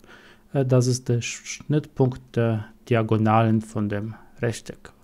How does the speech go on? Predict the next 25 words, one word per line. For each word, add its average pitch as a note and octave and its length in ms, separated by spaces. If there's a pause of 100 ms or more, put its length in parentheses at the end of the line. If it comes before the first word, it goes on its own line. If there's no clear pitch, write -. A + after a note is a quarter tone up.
(120)
Da, A#2 180
wo A#2+ 60
sich A2+ 160
die C3+ 100
Diagonalen B2+ 540
schneiden, B2+ 540 (320)
liegt B2 260
auch A2 160
der A2 220
Schwerpunkt, - 840 (840)
äh, A#2+ 260
von A#2+ 260
diesem A2 240
Rechteck. C3+ 560
Und D3 340
von B2+ 380
da A#2+ 180
aus A#2 460
werden A#2 320
wir A2 120
die A2+ 160
Schwerkraft C3+ 720
und C3 240
die C3 260 (320)
Hangabtriebskraft - 1400